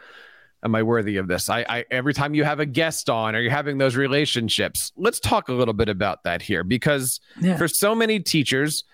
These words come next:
Speaker 1: um, it's easy to talk to people who are younger. It's not as easy to talk to people eye to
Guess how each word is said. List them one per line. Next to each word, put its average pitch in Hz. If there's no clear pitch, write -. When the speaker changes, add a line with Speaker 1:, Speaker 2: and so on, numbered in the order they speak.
Speaker 1:
um, 135
it's 147
easy 202
to 185
talk 175
to 160
people 160
who 160
are 147
younger. 135
It's 165
not 170
as 156
easy 156
to 151
talk 151
to 143
people 147
eye 139
to 139